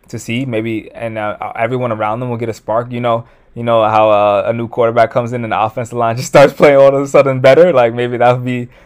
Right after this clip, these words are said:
the case where, uh, you know, all the players will start, you know, impacting and playing a lot better when it, with a new coach. So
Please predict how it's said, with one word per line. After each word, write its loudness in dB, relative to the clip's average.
the -10
case -6
where, 0
uh, -2
you -12
know, -8
all 2
the -6
players 0
will -12
start, -6
you -12
know, -14
impacting -6
and -14
playing -8
a -10
lot -8
better -6
when -14
it, -18
with -10
a -10
new -14
coach. -8
So -14